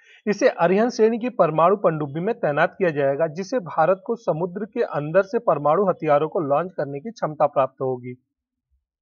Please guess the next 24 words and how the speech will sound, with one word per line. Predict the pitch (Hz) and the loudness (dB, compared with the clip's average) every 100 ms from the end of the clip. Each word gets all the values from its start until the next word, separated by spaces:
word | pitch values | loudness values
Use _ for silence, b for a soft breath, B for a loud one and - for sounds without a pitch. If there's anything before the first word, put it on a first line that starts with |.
| _ b b b b 226 | _ b b b b -6
देखिए, | 320 | -2
भारतीय | 214 147 170 175 262 | -2 6 6 6 2
नौसेना | 233 226 233 240 | 2 2 0 0
के | 233 | 2
पास | 240 247 - - 160 | 4 4 4 -2 2
आईएनएस | 180 226 226 240 240 - | 4 4 2 0 -2 -2
अरिहंत | 165 185 226 226 | 2 4 2 2
ही | 214 | 2
एकमात्र | 202 208 220 220 | 2 4 2 2
ऐसी | 147 160 254 | -2 -2 0
पनडुब्बी | - 175 151 131 143 | 2 2 0 -4 -4
है | 131 160 220 _ _ _ | -2 -2 -6 _ _ _
जो | 170 | -4
परमाणु | 247 196 165 170 185 247 | 2 2 4 4 4 2
क्षमता | - 147 156 | -6 -2 -2
से | 156 302 | 0 -2
लैस | 190 151 147 - | 4 6 6 4
है। | 131 120 _ _ _ _ _ _ _ | -8 -10 _ _ _ _ _ _ _
इसमें | 262 - 311 | -4 2 2
पहले | 311 190 196 247 | 6 6 8 6
से | 247 | 6
ही | 175 185 135 - _ _ _ _ _ | 2 2 -6 -12 _ _ _ _ _
के | 247 277 | 2 2
फिफ्टीन, | - 208 - 202 139 | 2 -2 -2 -2 -2